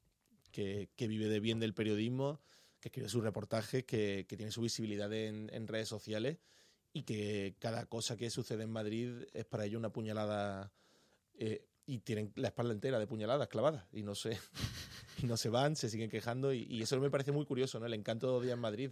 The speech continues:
porque Madrid tiene muchos encantos y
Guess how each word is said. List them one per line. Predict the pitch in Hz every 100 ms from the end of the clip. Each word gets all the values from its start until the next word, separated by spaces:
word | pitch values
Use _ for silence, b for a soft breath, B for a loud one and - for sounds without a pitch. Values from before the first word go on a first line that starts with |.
| -
porque | 110 107
Madrid | 107 117
tiene | 143
muchos | 151 147 143
encantos | 135 151 139 135 - b b b b b
y | - 113 110 110 104